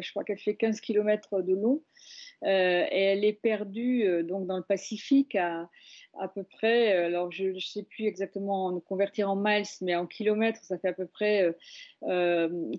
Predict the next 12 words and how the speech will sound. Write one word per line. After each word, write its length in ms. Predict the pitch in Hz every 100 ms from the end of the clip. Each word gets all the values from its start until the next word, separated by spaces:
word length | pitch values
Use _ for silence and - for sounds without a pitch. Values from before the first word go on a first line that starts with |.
| -
quatre 500 | 220 214 - 214 202
mille 260 | 196 214 202
cinq 240 | - 214
cents 300 | 190 - 214
kilomètres 760 | - 196 196 202 220 214 - 185
de, 460 | 165 185 185 175 - - - -
euh, 400 | 185 180 170 175
de 100 | 180
Santiago 560 | - 202 - 190 190
du 120 | 180
Chili 480 | 170 208 208 233 226
et, 320 | 190 180 175